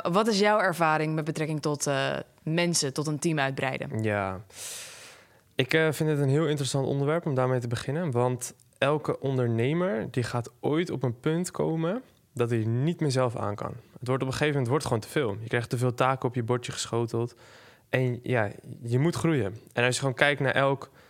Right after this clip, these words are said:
Speaker 2: ja, leuk bedrijf, die hebben allemaal personeel in dienst.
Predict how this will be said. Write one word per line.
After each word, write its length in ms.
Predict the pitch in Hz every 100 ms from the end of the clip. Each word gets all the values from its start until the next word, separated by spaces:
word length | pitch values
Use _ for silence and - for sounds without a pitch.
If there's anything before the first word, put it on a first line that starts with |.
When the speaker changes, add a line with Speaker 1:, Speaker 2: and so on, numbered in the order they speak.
| _ -
Speaker 2:
ja, 260 | 113 87 -
leuk 280 | 117 120
bedrijf, 560 | 120 110 107 135 180 - -
die 140 | - 117
hebben 180 | 127
allemaal 180 | - 147
personeel 380 | 123 117 151 135
in 60 | 104
dienst. 340 | 104 117